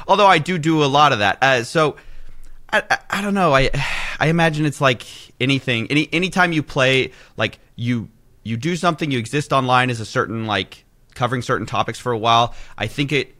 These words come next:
represents an aspect of who you are, um, and, but not all of it. And then maybe it takes on its own identity at some point. There, there are times where I'll, you know, we'll be,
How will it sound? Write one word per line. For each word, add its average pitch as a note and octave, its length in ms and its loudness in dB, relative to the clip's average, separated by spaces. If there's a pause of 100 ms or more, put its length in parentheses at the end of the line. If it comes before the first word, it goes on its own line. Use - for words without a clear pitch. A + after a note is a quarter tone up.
(120)
represents B2 640 -4
an A#2 80 -6
aspect B2+ 400 -2
of A2+ 80 -10
who B2+ 80 -6
you A#2 220 -4
are, A2 400 2 (280)
um, G2 560 -2
and, F#2+ 320 -10
but - 280 -6
not C3 240 0
all C#3+ 240 2
of C#3 100 -6
it. D3 240 -4
And G#2+ 160 -6
then A2 160 -4
maybe A2+ 220 -4
it G#2+ 100 -8
takes A2+ 220 -6
on G#2+ 100 -4
its G#2 140 -8
own G2+ 120 -6
identity F#2+ 460 -6
at E2 100 -6
some F#2 220 -8
point. F#2 320 -4 (400)
There, C#3+ 160 2
there D#3+ 240 6
are F#3 160 6
times D#3 560 0
where B2 160 4
I'll, A#2 400 2 (260)
you A#2+ 140 -6
know, G#2+ 120 -2
we'll G2+ 260 -6
be, A#2 200 -6